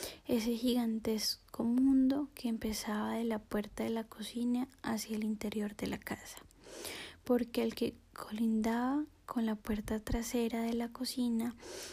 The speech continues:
y que daba al patio completo lo dominaba todo lo contrario de sus hermanas, a quienes este mundo les atemorizaba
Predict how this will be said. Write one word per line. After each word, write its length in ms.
y 100
que 220
daba 240
al 140
patio 400
completo 840
lo 160
dominaba 640
todo 340
lo 180
contrario 720
de 120
sus 260
hermanas, 560
a 160
quienes 360
este 300
mundo 480
les 380
atemorizaba 1200